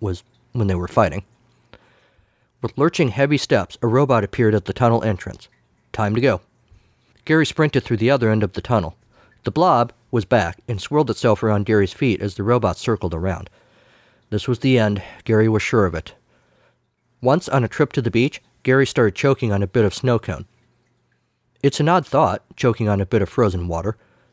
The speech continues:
Presumably it would melt and all would be good, but not this time. Maybe there was a c-,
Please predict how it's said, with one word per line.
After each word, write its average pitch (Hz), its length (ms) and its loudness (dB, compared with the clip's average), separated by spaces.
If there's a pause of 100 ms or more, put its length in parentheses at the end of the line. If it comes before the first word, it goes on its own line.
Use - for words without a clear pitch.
Presumably 127 500 2
it 104 80 0
would 98 140 -4
melt 104 260 2
and 113 100 -4
all 95 140 0
would 90 100 -4
be 82 100 -12
good, 110 380 -2 (400)
but 135 100 0
not 160 180 0
this 151 140 4
time. 98 280 -4 (640)
Maybe 156 400 2
there 147 100 4
was 135 120 0
a 113 40 -4
c-, - 120 -10